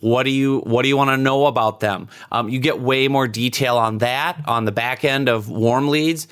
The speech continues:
and you also get way more detail on when you go out prospecting, uh, for cold leads, where you can go in and search and see, "Oh, okay, this is where this guy lives and where he went to college, and I can find out more and send him a very personal, warm invite."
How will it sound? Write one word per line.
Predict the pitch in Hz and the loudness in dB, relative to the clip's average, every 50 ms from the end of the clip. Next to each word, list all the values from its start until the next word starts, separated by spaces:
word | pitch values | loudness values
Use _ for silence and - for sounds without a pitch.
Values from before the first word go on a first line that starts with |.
| - - - | -18 -12 -4
and | 120 | -2
you | 127 135 | 2 2
also | 131 147 160 156 - 156 | 4 4 2 2 0 -2
get | 160 151 127 | 0 0 0
way | 123 131 135 131 | 0 0 0 0
more | 135 127 123 120 | 0 0 0 0
detail | 117 123 123 107 - 127 123 120 117 - - | 0 -2 -2 -2 0 0 0 0 0 -2 0
on | 117 120 117 117 117 117 113 107 - - - | 2 2 4 4 2 0 -2 -6 -10 -10 -4
when | - 127 127 | 0 0 2
you | 127 113 | 2 2
go | 120 120 | 2 2
out | 120 120 117 - | 2 0 -2 -4
prospecting, | - - 127 131 131 - - - 120 113 - - 123 113 113 110 107 107 - - - - - - | -4 -2 -2 -2 -2 -4 -4 -4 -4 -4 -2 0 0 0 0 0 -2 -6 -10 -18 -20 -16 -8 -4
uh, | 110 117 117 113 110 | 0 0 2 2 0
for | - - 131 117 | 0 -2 -4 -4
cold | - - - 156 180 185 135 | -4 -2 0 0 0 0 0
leads, | 117 117 113 110 110 101 - | 0 0 2 2 0 -2 -2
where | 117 113 113 | 0 0 0
you | 117 120 127 120 | 2 0 0 -2
can | - 123 117 | 0 0 0
go | 110 120 117 120 120 | 2 2 2 2 0
in | 113 | 0
and | 107 104 101 | 0 -2 -2
search | - - - 175 180 160 - - - | -2 0 2 2 2 0 0 -2 -4
and | 113 107 107 | -4 -2 -2
see, | - - 202 220 185 139 123 113 104 - - - - - - _ - | 0 0 0 0 0 -2 -2 -6 -8 -12 -18 -20 -20 -20 -14 _ -2
"Oh, | 147 180 202 165 135 139 | 0 0 0 0 0 -2
okay, | 151 - 147 135 123 123 | -2 -2 0 0 0 0
this | 107 104 139 135 - | -2 -2 -2 0 0
is | 139 123 | 0 0
where | 123 135 131 | 0 0 2
this | 127 135 135 - | 2 0 -2 -2
guy | - 135 120 113 110 | -2 -4 -2 -2 -2
lives | 123 139 143 147 147 135 120 | 0 2 2 2 2 0 -2
and | 123 113 | -2 0
where | 113 117 113 | 0 0 0
he | 117 123 | 0 0
went | 113 113 107 - | -2 -2 -4 -4
to | 107 | -6
college, | - - 151 143 143 143 139 139 135 120 113 | -4 -2 0 2 2 2 0 0 -2 -4 -4
and | 117 107 | -4 -4
I | 82 82 104 | -4 -4 -4
can | - 107 107 | -6 -8 -6
find | 104 120 117 113 | -6 -4 -2 -2
out | 110 107 82 | -2 -2 -2
more | 95 135 139 139 139 139 139 139 139 135 135 | -2 0 2 2 4 4 4 4 4 2 2
and | 120 110 107 101 - - - - - | 0 -4 -6 -8 -12 -18 -20 -16 -8
send | - - 139 135 127 | -4 -2 -2 0 0
him | 131 127 120 | 0 0 0
a | 113 | 0
very | 110 104 123 117 113 107 | 0 0 0 2 2 0
personal, | 107 - - 127 127 117 - 127 120 113 | 0 -2 -2 -2 -2 -2 0 0 0 0
warm | 113 107 117 117 117 113 | 2 2 2 2 2 2
invite." | 120 135 175 165 147 156 147 143 143 139 135 | 0 -2 -2 -2 -2 -2 0 0 0 -2 -4